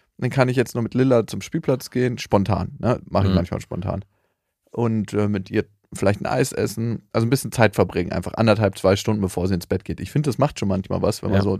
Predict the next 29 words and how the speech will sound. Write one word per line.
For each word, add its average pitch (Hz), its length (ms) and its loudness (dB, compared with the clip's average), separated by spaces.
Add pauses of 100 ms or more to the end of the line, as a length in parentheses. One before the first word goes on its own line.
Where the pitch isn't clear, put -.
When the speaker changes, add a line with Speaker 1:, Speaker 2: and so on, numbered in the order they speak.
Speaker 1:
sich - 180 -10
so - 80 -6
ein 98 60 -8
Zeitfenster - 580 0
einfach 107 240 -4
nimmt 135 220 -2
und - 200 -8
zwei 98 180 0
Stunden 101 280 -6
hat. - 140 -4 (540)
Dann 101 140 0
habe 98 180 4
ich 101 60 0
natürlich 98 380 -4
bei 90 300 0
meiner 87 240 -4
Ex-Freundin 143 420 -2
angerufen 135 500 -6
und 107 100 -6
gefragt, - 440 -2
ob - 80 -14
das - 160 -8
möglich 143 380 -2
wäre. 131 200 2 (600)
Die - 260 -2
sagt 95 220 4
eigentlich 92 240 0
immer 107 180 4
ja, 127 260 2